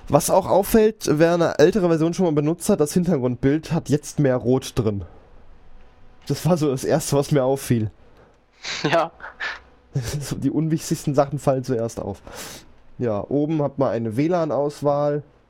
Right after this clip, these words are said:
Speaker 1: Da kann man ja mal draufklicken, wenn er da keine W lan-Netze anzeigt, dann stimmt irgendwas mit den Treibern nicht. So, und hier muss ich jetzt die Sprachen noch nachladen, weil das ist jetzt hier halb Englisch, halb Deutsch.
Speaker 2: Mhm.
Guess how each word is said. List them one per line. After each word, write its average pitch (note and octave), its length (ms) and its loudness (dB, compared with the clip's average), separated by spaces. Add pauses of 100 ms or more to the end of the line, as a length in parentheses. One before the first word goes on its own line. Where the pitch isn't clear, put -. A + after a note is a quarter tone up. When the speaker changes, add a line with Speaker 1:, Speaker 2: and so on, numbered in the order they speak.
(720)
Speaker 1:
Da C3 120 2
kann D#3+ 160 2
man E3+ 80 4
ja D3+ 80 4
mal C#3 100 2
draufklicken, D#3 560 0
wenn D3 160 4
er C#3 160 2
da B2+ 140 2
keine C#3 320 2
W C#3+ 80 4
lan-Netze D3+ 420 0
anzeigt, D3 440 2
dann C3+ 100 2
stimmt C#3+ 260 -2
irgendwas C#3+ 280 -2
mit C3+ 100 -2
den - 80 -6
Treibern B2 420 0
nicht. - 280 -6 (1500)
So, C#3 180 0
und C3+ 80 -2
hier D3 100 -2
muss D#3 220 -2
ich D#3 40 -2
jetzt D#3 200 -2
die C#3+ 40 -2
Sprachen B2+ 520 0
noch G#2+ 160 -2
nachladen, A#2+ 720 -2
weil C3+ 240 2
das C3+ 200 -4
ist C#3+ 100 -8
jetzt D3 180 -2
hier C#3 420 0
halb C3 220 -2
Englisch, C#3 380 -2
halb C3 240 0
Deutsch. G#2 420 -4 (880)
Speaker 2:
Mhm. C3 340 -6